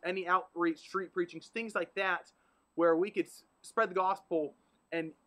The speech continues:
just try to be more effective with what we have. Um, and if we aren't able to raise twenty-five hundred dollars, there's another option that'll work good. It's just not as portable. It'll weigh th-, about three times as much, be way bigger,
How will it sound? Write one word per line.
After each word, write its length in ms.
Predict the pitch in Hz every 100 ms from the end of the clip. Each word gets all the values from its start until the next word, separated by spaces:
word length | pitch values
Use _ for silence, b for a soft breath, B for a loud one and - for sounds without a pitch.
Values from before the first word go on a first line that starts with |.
| _ _
just 180 | 185 -
try 120 | 233
to 60 | 208
be 120 | 185
more 280 | 170 202 208
effective 500 | - 190 - 160 143
with 120 | 143
what 220 | 165 165
we 120 | 156
have. 400 | - 175 160 139 - b b b _
Um, 500 | 175 165 151 147 139 _ _ _ _
and 320 | 190 185 180
if 120 | 165 170
we 80 |
aren't 180 | 202 254
able 120 | 247
to 60 | 226
raise 200 | 220 214
twenty-five 360 | - 208 196 185
hundred 220 | 185 170
dollars, 280 | 160 156 151
there's 180 | 165
another 300 | 170 190 226
option 500 | 196 165 - 175 165 165 b b -
that'll 200 | 175 170
work 320 | 180 202 -
good. 260 | 180 175 175
It's 160 | 165
just 280 | - 180 165
not 220 | 170 170 160
as 100 | - -
portable. 560 | 220 220 220 233 226 - b b -
It'll 300 | 180 175 160
weigh 260 | 175 175
th-, 120 | 170 _
about 260 | 160 147 -
three 180 | 196 220
times 320 | 226 202 175
as 80 | 170
much, 400 | 175 175 - -
be 120 | 156
way 240 | 147 175
bigger, 480 | 175 180 175 175 175